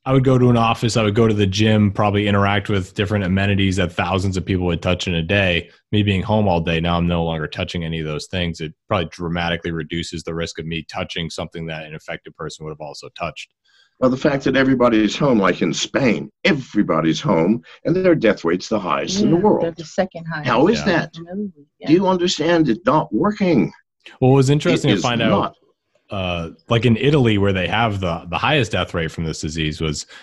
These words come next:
Speaker 1: that they have a hard time with the flu every single year. So every year they essentially have one of the highest death rates from the flu, which was a surprise that that didn't, that information didn't come out sooner.
Speaker 2: Well,
Speaker 3: Well, 'cause
Speaker 2: you
Speaker 3: it's
Speaker 2: know.
Speaker 3: not beneficial to the narrative.
Speaker 2: But, but,
Speaker 3: Yeah.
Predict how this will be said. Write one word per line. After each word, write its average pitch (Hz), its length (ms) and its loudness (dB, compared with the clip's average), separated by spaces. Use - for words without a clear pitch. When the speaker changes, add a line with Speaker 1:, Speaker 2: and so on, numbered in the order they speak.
Speaker 1:
that 92 140 0
they 135 140 2
have 131 180 0
a 107 40 -2
hard 104 220 -2
time 98 140 -2
with 90 100 -2
the 87 60 -4
flu 95 400 0
every 104 260 2
single 98 320 0
year. 92 380 0
So 85 480 -2
every 110 240 2
year 98 320 2
they 76 180 -6
essentially 82 380 -6
have 78 140 -2
one 80 120 -6
of 76 80 -8
the 82 60 -6
highest 73 200 -8
death 76 200 -8
rates 71 220 -12
from 73 420 -6
the 80 220 -10
flu, - 280 -14
which 87 260 -4
was 82 260 -4
a 101 80 -2
surprise 87 320 0
that 82 140 -4
that 80 180 -2
didn't, 78 420 -4
that 85 160 0
information 78 460 -6
didn't 73 140 -12
come 80 140 -12
out 69 160 -14
sooner. 73 360 -16
Speaker 2:
Well, 95 320 -8
Speaker 3:
Well, 254 160 4
'cause 247 160 2
Speaker 2:
you 208 80 4
Speaker 3:
it's 214 80 2
Speaker 2:
know. 214 60 4
Speaker 3:
not 180 120 0
beneficial 160 600 -4
to 151 120 -8
the 147 140 -4
narrative. 120 580 -8
Speaker 2:
But, 131 180 0
but, 147 140 2
Speaker 3:
Yeah. - 100 -8